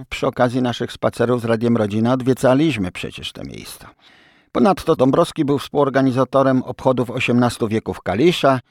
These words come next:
był też współredaktorem, sekretarzem redakcji i jednym z autorów trzytomowego wydawnictwa związanego z jubileuszem, właśnie osiemnaście wieków Kalisza to wydawnictwo się nazywało.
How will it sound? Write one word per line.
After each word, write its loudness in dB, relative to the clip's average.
był 0
też -2
współredaktorem, 0
sekretarzem -2
redakcji -4
i -2
jednym 0
z -4
autorów 2
trzytomowego 0
wydawnictwa 0
związanego -4
z -16
jubileuszem, -2
właśnie -2
osiemnaście -2
wieków -6
Kalisza -6
to -4
wydawnictwo -4
się -4
nazywało. 2